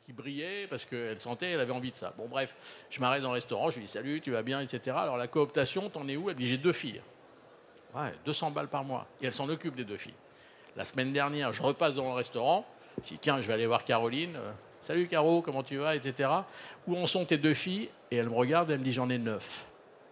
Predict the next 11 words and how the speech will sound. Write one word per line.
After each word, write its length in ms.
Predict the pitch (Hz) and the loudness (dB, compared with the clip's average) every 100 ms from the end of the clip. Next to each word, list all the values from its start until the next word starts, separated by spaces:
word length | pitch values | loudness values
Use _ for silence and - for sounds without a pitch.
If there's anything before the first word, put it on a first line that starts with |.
| - - - - - - - - - - - - - - - - - - - - - - | -20 -20 -20 -20 -20 -20 -20 -20 -20 -20 -20 -20 -20 -20 -20 -20 -20 -20 -20 -20 -14 -10
La 100 | 104 | -6
fille, 300 | - 147 165 | -6 -4 -2
elle 120 | 107 | -2
a 60 | |
une 160 | 101 113 | -4 -2
entreprise 640 | 143 - 131 - 151 160 117 | -2 0 -4 -4 -4 -6 -2
dans 160 | 127 | -2
l'entreprise. 800 | 143 135 156 143 165 165 131 - - - - - - - - - - | 0 -2 -4 -4 -6 -6 -8 -14 -20 -20 -20 -20 -20 -20 -20 -20 -6
Elle 120 | 127 | -2
est 60 | 135 | 0
serveuse. 680 | - 180 160 208 175 120 | 2 0 4 4 4 -2